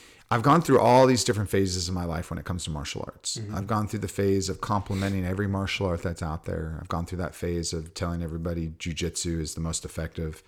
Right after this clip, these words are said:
Speaker 1: I've gone through the phase of trying to get people through the front door, and I've been in the indifferent phase. And now I'm in the phase where if you show me certain characteristics,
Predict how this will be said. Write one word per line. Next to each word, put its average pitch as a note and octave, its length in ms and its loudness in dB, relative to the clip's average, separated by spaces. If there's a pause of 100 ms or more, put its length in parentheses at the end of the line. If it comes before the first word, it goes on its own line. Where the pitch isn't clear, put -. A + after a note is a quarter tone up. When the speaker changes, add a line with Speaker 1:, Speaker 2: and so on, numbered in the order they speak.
(340)
Speaker 1:
I've F#2+ 120 -6
gone G#2 240 2
through G2+ 120 -4
the F#2+ 80 -2
phase F2 400 -2
of D2+ 140 -6
trying G#2+ 460 0
to G2+ 60 2
get - 180 -2
people E2 580 -4 (300)
through G#2 180 -4
the F#2 100 -6
front F2+ 260 -6
door, E2 380 -6 (360)
and F2 200 -6
I've E2 220 -6 (580)
been G#2 180 0
in F#2+ 140 0
the F#2 140 -4
indifferent F2+ 560 -4
phase. - 480 -10
And F2+ 100 -4
now A2 160 2
I'm B2+ 120 6
in A#2+ 100 4
the G#2 60 0
phase F2+ 420 0
where F2 260 0
if G2 240 -4
you A2 220 2
show A#2+ 240 2
me G#2+ 100 0
certain G#2+ 320 -2
characteristics, F#2+ 920 0